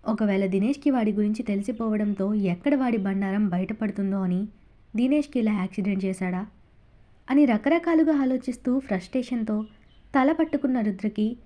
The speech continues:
చిన్న క్లూ కూడా దొరకకపోగా ఎక్కడికక్కడ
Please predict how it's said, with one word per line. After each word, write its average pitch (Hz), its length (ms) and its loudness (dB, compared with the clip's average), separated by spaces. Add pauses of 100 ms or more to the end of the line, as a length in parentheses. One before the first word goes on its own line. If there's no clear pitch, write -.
(500)
చిన్న 370 340 2
క్లూ 311 240 4
కూడా 262 280 0
దొరకకపోగా 208 840 -2 (760)
ఎక్కడికక్కడ 294 760 2